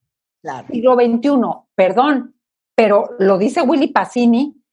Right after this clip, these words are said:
Speaker 2: que escribe un maravilloso libro que se llama Los nuevos comportamientos amorosos. Vamos a tener de dos a cinco amores en la vida.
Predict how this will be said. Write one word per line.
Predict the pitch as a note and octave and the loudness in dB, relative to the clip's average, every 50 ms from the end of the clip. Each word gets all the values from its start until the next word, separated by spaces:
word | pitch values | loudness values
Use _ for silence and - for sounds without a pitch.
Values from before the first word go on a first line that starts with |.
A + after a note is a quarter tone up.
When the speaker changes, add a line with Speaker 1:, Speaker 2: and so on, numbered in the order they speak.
| _ _ _ _ | _ _ _ _
Speaker 2:
que | - | -2
escribe | G#3 G3+ G3+ - B3 A3+ A#3+ C4+ | -2 -2 0 -2 0 0 0 0
un | C4+ | 0
maravilloso | C4+ A3+ G3+ F#3+ F#3 F3+ F3+ F3+ F#3+ A3 G#3+ D4 B3+ | 0 0 0 0 0 -2 -2 0 -2 -2 0 0 0
libro | A3+ G#3+ A3 A#3 | 0 0 -2 -2
que | A#3 - | -4 -2
se | - | -2
llama | G#3 G#3 A#3 A#3+ | 0 0 0 0
Los | G#3 F3 E3 | -2 -2 -2
nuevos | G3 G3 A3+ C#4 | -2 -2 -2 -2
comportamientos | - - F3+ F3 E3+ D#3+ - E3 D#3 D#3+ E3+ F3+ F3+ A3+ A3 | -4 -6 -4 -2 -4 -4 -4 -8 -6 -6 -8 -4 -4 -4 -2
amorosos. | A#3 G#3 G#3+ A3+ C4+ E4+ E4 - F#3 E3 - _ _ _ _ _ _ _ _ | -2 -2 0 0 -2 -2 -2 -4 -6 -8 -8 _ _ _ _ _ _ _ _
Vamos | - A#3 D#4+ F4+ G4+ - | -2 0 0 0 0 -2
a | F#4+ - | -2 -2
tener | - B3+ B3 C4+ C#4+ C#4 | -2 -2 -2 0 -2 0
de | B3+ B3 | 0 0
dos | A3 C4 C#4 E4 - | 0 0 0 0 -2
a | C#4 B3 | -6 -8
cinco | B3+ - A#3+ A#3 A#3 B3 | -6 -4 -6 -2 -2 -2
amores | A#3 G#3 G3+ G3+ G3+ G#3 G3+ - | 0 0 -2 -2 -4 -6 -8 -8
en | F3 D3+ | -8 -8
la | C3+ C3 | -8 -8
vida. | C#3 D3 D3 D3 - | -6 -4 -6 -6 -6